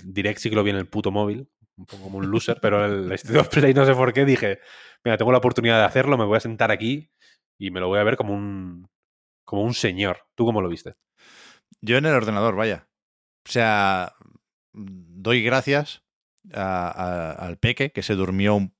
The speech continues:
Speaker 2: poco antes de lo normal ayer. Normalmente a las once estoy dando vueltas por la calle todavía con el, con el carrito, ¿eh? Y ayer a las diez y veinte o así ya estaba,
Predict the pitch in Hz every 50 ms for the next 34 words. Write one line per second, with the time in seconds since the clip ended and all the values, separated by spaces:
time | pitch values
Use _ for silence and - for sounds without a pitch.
0 | _ _ _ - 107 - 110 110 113 110 - 110 92 113 107 104 101 98 90 107
1 | 120 123 113 110 113 127 110 98 95 92 90 98 104 113 110 - 113 98 90 85
2 | - 117 107 107 98 - - 95 85 90 90 90 82 85 90 85 90 - - 87
3 | 85 82 95 90 82 - 87 85 98 85 76 82 85 82 85 80 - - _ -
4 | 98 87 87 87 - 92 87 104 92 - 101 165 - - - - - - - _
5 | _ - - - 113 107 104 101 95 90 95 90 92 117 123 123 123 120 117 110
6 | 101 95 - - - 107 120 131 120 - 127 113 131 143 135 123 - 117 110 101
7 | - 143 131 113 107 98 - - 107 101 98 98 98 95 92 92 90 90 90 87
8 | 87 82 82 - _